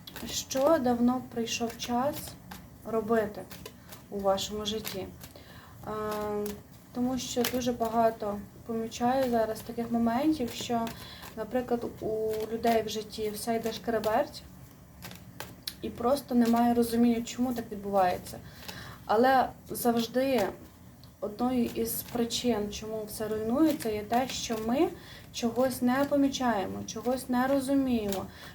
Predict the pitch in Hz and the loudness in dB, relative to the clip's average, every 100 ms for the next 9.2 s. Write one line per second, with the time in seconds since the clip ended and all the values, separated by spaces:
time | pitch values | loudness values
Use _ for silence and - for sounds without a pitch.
0 | - - 233 240 269 - 233 240 262 262 | -8 0 2 4 2 4 4 6 4 4
1 | 247 254 247 240 - 254 240 196 190 185 | 2 2 4 2 2 0 0 -2 -2 -4
2 | 180 - 175 - - - - - - 247 | -4 -2 -4 -4 -10 -16 -16 -16 -2 4
3 | 247 277 392 359 - 214 220 220 214 214 | 6 8 8 8 4 0 0 0 0 -2
4 | 214 214 - - 240 - 262 247 262 269 | -4 -6 -8 -10 -10 -4 -2 0 2 4
5 | 285 - 247 226 226 - - - 247 240 | 4 4 4 4 2 -4 -8 -2 2 2
6 | - 214 - 240 226 214 233 226 - 226 | 2 -4 2 2 2 0 -2 -4 -4 -2
7 | 233 254 320 - 226 196 196 247 247 240 | 4 4 4 -2 -2 0 6 8 8 4
8 | - - - 214 220 214 226 226 - 247 | -8 -14 -8 -4 -4 -2 -2 -2 0 2
9 | 254 | 4